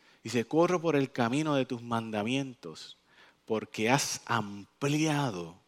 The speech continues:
mi modo de pensar". Hermano, yo creo que hoy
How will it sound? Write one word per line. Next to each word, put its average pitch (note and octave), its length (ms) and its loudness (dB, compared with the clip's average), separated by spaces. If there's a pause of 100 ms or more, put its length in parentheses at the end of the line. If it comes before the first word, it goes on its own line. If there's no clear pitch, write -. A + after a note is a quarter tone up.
mi G2+ 180 -8
modo A#2 580 -2 (120)
de F#2 120 -6
pensar". - 640 -14 (1200)
Hermano, A#2 300 2
yo C3 240 -2
creo F3+ 460 4
que C3+ 180 -2
hoy A2+ 440 -4